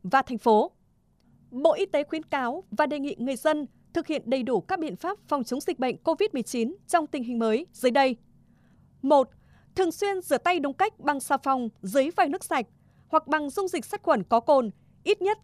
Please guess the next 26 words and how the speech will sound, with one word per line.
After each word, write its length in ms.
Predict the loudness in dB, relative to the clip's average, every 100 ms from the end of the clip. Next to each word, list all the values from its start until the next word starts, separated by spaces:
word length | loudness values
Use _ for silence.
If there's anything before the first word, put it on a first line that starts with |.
| _
sáu 200 | 0 2
mươi 120 | 2 -2
phần 120 | -4
trăm 180 | -4 2
cồn. 280 | 4 4 2 _ _ _ -20 _ _ _ _
Hai, 380 | -6 -2 -2 -4 -10 _ _ _
đeo 160 | -2 0
khẩu 200 | 2 0
trang 300 | -2 -6 -4
nơi 100 | 0
công 180 | 0
cộng, 180 | 2 -2 -2 _ _ -6
trên 180 | -4
phương 140 | -2 -4
tiện 240 | -4 -6
giao 160 | -2 -2
thông 180 | -2 -2
công 180 | -2
cộng 200 | 0 0 -2 _ _
và 220 | -2 0
đến 280 | 0 0 -2
cơ 140 | -4 -4
sở 140 | -2
y 140 | -4
tế. 320 | -2 0 0 -2 _ _ _ _ _ _ _ _ _
Ba, 360 | 0 0 0